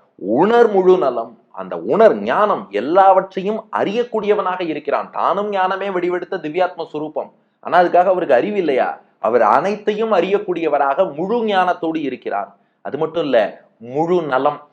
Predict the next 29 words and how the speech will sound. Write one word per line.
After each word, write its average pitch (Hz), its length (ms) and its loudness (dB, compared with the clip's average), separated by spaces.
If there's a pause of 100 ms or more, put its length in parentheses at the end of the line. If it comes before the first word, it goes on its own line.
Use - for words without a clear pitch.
(320)
நலம்னா 107 540 0 (180)
ஆனந்தம்னு 131 720 0
அர்த்தம். - 300 -8 (100)
முன்பே 151 300 -4
சொன்னேன் 151 260 -2
அல்லவா, 139 260 2
இந்த 113 200 -2
பாட்டின் 143 460 0
சாரமே 143 360 0
அதான். 123 260 -4
பெருமாள் 139 400 -4
எல்லையில்லாத 156 720 0
ஆனந்தத்தோடு 135 580 -2
இருக்கார். 120 360 -2 (220)
அது 107 140 -10
எப்படிப்பட்ட 190 500 0
ஆனந்தம்னா 135 540 -2 (200)
முழு 175 300 -6 (120)
நலம். 120 340 -8 (200)
முழு 196 340 -4
நலம்னா 107 520 0 (480)
முழுமையான 220 1000 0
ஆனந்தமா. 156 360 -4 (320)
இதுக்கு 107 260 -6
வியாக்கியானம் 156 540 2
பண்ணுகிறார் 131 380 0
நம்பிள்ளை 143 500 -4
ஈடு 156 200 -6
வியாக்கியானத்துல, 120 640 -4